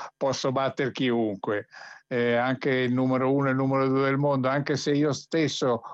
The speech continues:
ho detto che questi due sono di, di un livello superiore a tutti, che sono i più forti e qua e là,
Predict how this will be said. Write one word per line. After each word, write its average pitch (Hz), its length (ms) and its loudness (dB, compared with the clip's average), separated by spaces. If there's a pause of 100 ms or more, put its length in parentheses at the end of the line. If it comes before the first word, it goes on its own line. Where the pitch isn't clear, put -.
(120)
ho 131 180 0
detto 127 640 0 (300)
che 120 220 -2
questi 131 400 -2
due 139 380 2
sono 127 580 2
di, 120 260 2
di 123 140 0
un 120 200 2
livello 127 500 2
superiore 135 580 0
a 135 80 0
tutti, 120 720 -2
che 120 400 0 (280)
sono 127 260 0
i 127 60 2
più 131 200 0
forti 127 800 0
e 117 100 0
qua 160 220 0
e 190 80 0
là, 196 420 0